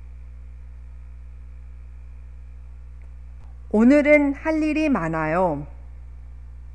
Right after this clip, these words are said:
오늘은 할 일이 많아요. I have a lot of work to do today. 오늘은 할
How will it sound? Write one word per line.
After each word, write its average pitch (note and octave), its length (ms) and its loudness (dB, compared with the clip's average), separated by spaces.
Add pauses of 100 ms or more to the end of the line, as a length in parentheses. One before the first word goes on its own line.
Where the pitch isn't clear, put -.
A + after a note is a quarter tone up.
(1160)
오늘은 C4+ 720 8
할 D#4 300 0
일이 D4+ 260 2
많아요. D#3+ 800 2 (2000)
I G#3+ 200 6
have F#3 420 2
a F3 80 2
lot D#3+ 340 2
of E3+ 140 -2
work C4 240 0
to - 140 -6
do D3+ 200 -4
today. D3 500 -6 (1800)
오늘은 G#3 720 4 (1400)
할 A3+ 520 2